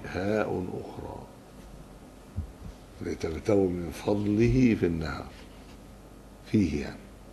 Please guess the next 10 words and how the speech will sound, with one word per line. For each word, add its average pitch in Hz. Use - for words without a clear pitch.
والثاني 127
أن 117
تكون 117
من 110
ذكر 110
الليل 104
والنهار 101
فيكون 98
وجه 95
توحيدها 87